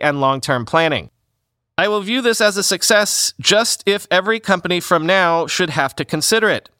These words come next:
said the L T S E's C E O, Eric Ries.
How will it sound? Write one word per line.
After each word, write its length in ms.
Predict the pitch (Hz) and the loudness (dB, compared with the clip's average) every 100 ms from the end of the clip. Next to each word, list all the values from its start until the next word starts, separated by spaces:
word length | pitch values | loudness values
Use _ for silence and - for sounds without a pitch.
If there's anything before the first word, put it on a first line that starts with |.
| _ | _
said 440 | - 139 127 117 | 0 0 0 -2
the 240 | 123 120 - | -2 -2 0
L 160 | 127 | -2
T 240 | 120 127 113 | -2 -4 -2
S 180 | 117 127 | -2 -2
E's 320 | 120 113 104 | -4 -4 -2
C 300 | - 139 113 | -2 -2 -2
E 60 | 120 | -2
O, 80 | 127 | -2
Eric 200 | 123 123 | -4 -2
Ries. 440 | 180 135 - - | -2 -2 -2 -2